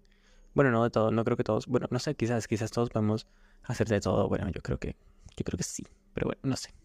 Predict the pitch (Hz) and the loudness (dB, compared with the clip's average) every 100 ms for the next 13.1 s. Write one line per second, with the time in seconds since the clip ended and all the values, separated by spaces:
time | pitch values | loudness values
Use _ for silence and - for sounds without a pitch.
0 | - - - - 131 135 123 117 - 107 | -20 -14 -8 -4 -4 -2 0 2 2 0
1 | 107 107 107 107 104 101 98 101 - - | 2 0 0 0 0 0 0 -2 -4 -10
2 | - - - 127 139 139 - 110 117 123 | -20 -14 -6 -4 0 0 -2 0 2 2
3 | 147 _ _ _ _ _ _ _ - - | -2 _ _ _ _ _ _ _ -10 -4
4 | - 117 117 143 113 104 104 104 - 107 | 0 2 2 0 0 0 -2 -2 -4 -2
5 | 104 107 - 107 107 110 107 - - - | -2 -2 -4 -2 -2 -2 -4 -6 -20 -20
6 | - 117 110 110 110 107 - - 113 104 | -2 0 0 0 0 0 -2 -6 -6 -4
7 | - 104 101 107 - 104 - 107 123 131 | 0 0 0 -2 -2 -2 0 0 0 -2
8 | - - 104 104 - _ _ _ _ _ | -4 -2 0 -2 -4 _ _ _ _ _
9 | _ _ - - - 101 95 98 98 92 | _ _ -20 -14 -4 -2 0 0 0 0
10 | 92 104 110 127 120 101 - - 143 - | 0 0 0 2 0 -2 -4 -10 -8 -4
11 | 113 104 104 - - - - _ - 127 | 0 0 0 -4 -12 -18 -20 _ -4 -4
12 | - 135 151 139 123 107 107 - 113 104 | -2 -2 0 2 0 0 0 0 0 -2